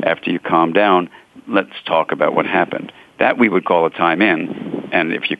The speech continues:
want to call that a timeout, that's fine. But the issue is your presence as a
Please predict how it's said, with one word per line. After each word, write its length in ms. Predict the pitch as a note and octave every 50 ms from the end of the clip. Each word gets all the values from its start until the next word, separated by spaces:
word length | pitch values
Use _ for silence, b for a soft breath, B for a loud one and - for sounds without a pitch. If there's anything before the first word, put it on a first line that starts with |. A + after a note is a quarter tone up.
| - F#2+
want 180 | F#2+ F#2+ G2 G2
to 20 | - F#2+
call 100 | F#2+ F#2
that 140 | F#2+ F#2 F2
a 80 | F2+
timeout, 460 | F2 - F2+ F#2 F#2 G2 G2 G2+ G2 F#2+
that's 180 | F2+ F2+ -
fine. 320 | - - B2 A#2 G2 F#2 B B B B B _
But 120 | - - -
the 160 | F#2 F2+ -
issue 320 | - - - - - F2+
is 220 | F2+ F2 E2+ - - - - - - - - - - - - -
your 260 | - F#2 F#2 G#2+ A#2+
presence 460 | - - G#2+ G2 F#2+ F2+ G#2 G2+ F#2 -
as 140 | A2+ A2
a 40 | B2